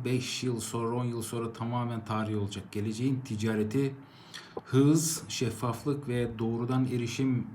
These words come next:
üzerine inşa oluyor, bina oluyor. Aracılar ortadan kalkıyor. Tüketici ile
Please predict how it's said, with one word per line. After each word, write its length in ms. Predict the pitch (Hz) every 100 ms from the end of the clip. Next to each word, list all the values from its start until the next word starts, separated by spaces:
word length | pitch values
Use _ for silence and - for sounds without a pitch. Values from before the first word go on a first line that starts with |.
| -
üzerine 460 | 127 110 110 110 110
inşa 380 | 110 107 113 107
oluyor, 320 | 107 113 107
bina 320 | 110 110 107
oluyor. 220 | 104 104 95 - - - - - - - -
Aracılar 440 | 147 160 156 180
ortadan 420 | 170 156 165 160 156
kalkıyor. 560 | 156 147 - 151 143
Tüketici 800 | 127 - 131 143 127 196 196 190 - - - - - -
ile 440 | 143 135 135 127